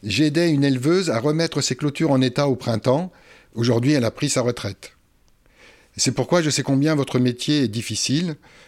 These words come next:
J'imagine l'anxiété de l'éleveur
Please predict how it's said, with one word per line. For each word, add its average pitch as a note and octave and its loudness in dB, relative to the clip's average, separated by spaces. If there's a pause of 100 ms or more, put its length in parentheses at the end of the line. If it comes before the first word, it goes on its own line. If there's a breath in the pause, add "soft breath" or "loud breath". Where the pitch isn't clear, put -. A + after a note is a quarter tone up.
(320 soft breath)
J'imagine D3 0 (360 soft breath)
l'anxiété D#3+ 0
de D3 0
l'éleveur B2+ 0